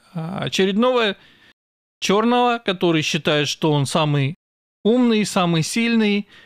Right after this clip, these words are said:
который, э, решает конфликты при помощи размахивания пистолетом,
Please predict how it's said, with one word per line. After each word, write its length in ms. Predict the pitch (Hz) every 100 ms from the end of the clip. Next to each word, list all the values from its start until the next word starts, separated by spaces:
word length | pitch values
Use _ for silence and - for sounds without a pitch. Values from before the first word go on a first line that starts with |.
| _
который, 640 | - 170 175 165 151 143 139
э, 560 | - 139 127 131 131
решает 440 | 139 165 185 160 -
конфликты 540 | 147 131 165 143 147
при 160 | - 147
помощи 460 | 160 147 131 -
размахивания 720 | 135 135 151 139 151 139 131
пистолетом, 800 | 131 139 - 185 208 233 254 240